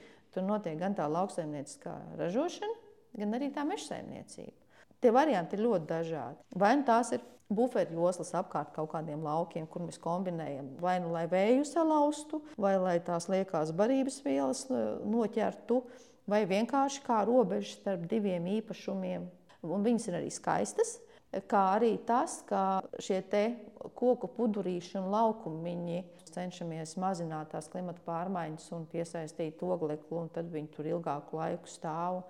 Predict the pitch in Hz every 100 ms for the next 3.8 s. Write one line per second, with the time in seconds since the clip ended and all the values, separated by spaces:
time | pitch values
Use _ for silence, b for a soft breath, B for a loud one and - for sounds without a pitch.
0 | B - 170 165 - 165 160 156 160 151
1 | - 156 - 185 226 202 202 220 - 262
2 | - - 233 214 240 220 208 202 190 185
3 | 175 175 208 202 180 - 170